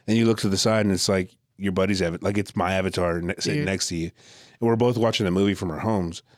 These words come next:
Speaker 2: Yeah.
Speaker 1: But it's, like, the experience of being at a movie
Speaker 2: That's
Speaker 1: theater.
Speaker 2: the only reason I
Speaker 1: That,
Speaker 2: wanted
Speaker 1: I'm
Speaker 2: to
Speaker 1: surprised that hasn't
Speaker 2: V R.
Speaker 1: taken off even more
Speaker 2: I know.
Speaker 1: in covid.
Speaker 2: I know. That's crazy. I still, I, I really, so
Speaker 1: Like, I feel like A M C, like,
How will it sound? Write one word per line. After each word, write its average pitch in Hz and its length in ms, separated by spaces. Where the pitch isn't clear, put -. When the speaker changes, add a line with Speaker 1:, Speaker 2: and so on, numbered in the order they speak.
Speaker 2:
Yeah. - 260
Speaker 1:
But 98 120
it's, 95 160
like, 92 160
the 90 100
experience 92 560
of 87 160
being 87 320
at 82 140
a 78 80
movie 87 240
Speaker 2:
That's 170 240
Speaker 1:
theater. 165 180
Speaker 2:
the 156 60
only 160 180
reason 151 240
I 135 60
Speaker 1:
That, 165 140
Speaker 2:
wanted 139 120
Speaker 1:
I'm 190 80
Speaker 2:
to 208 60
Speaker 1:
surprised 104 360
that 104 120
hasn't 101 180
Speaker 2:
V - 60
R. 101 60
Speaker 1:
taken 95 120
off 90 240
even 90 220
more 82 440
Speaker 2:
I 214 180
know. 262 400
Speaker 1:
in 170 60
covid. 92 360
Speaker 2:
I 165 140
know. 214 240
That's 165 220
crazy. 175 480
I 175 120
still, 214 460
I, 165 280
I 175 80
really, 170 600
so 170 420
Speaker 1:
Like, 120 120
I 147 60
feel 214 140
like 165 160
A 117 160
M 117 140
C, 107 100
like, 107 200